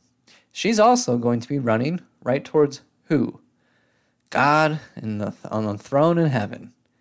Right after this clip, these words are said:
She's going to be pursuing this relationship, uh, as, as ferociously, maybe even more so than yourself. It is in this moment, it is in this time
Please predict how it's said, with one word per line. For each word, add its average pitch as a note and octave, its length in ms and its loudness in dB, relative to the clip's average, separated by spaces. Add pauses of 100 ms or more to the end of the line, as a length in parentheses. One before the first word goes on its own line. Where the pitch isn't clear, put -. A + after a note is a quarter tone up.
(540)
She's D3 260 -2
going E3+ 160 2
to D#3+ 100 -8
be D3 100 0
pursuing C#3 500 -2
this D#3 200 -2
relationship, B2+ 680 -2 (500)
uh, A#2+ 40 -2
as, B2 440 2
as B2 280 0
ferociously, D3+ 640 -2
maybe D3+ 320 0
even C3 260 -4
more C#3+ 220 2
so A#2 380 0
than A#2+ 380 -2
yourself. - 600 -6 (1400)
It C#3+ 100 0
is D#3 180 2
in D3+ 360 0 (200)
this D3+ 680 0
moment, B2 600 -2
it B2 60 -4
is A#2+ 100 -4
in B2+ 160 -6
this C#3 240 -4
time A#2 640 -8